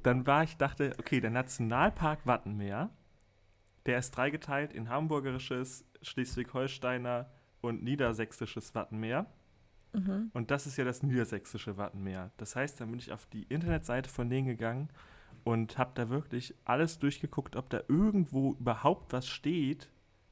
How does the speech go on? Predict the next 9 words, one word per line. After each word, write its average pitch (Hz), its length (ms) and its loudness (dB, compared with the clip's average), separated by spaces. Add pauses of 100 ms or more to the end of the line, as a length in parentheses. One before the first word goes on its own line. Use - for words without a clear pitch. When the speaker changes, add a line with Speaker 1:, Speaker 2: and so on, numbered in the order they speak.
(220)
Speaker 1:
dass 139 220 2
das - 280 -4 (220)
gerade 123 320 0
ziemlich 160 380 -4
scheiße 131 400 -6
da 92 100 -6
ist. - 400 -10 (800)
Gibt's - 300 -2
nicht. 90 300 -10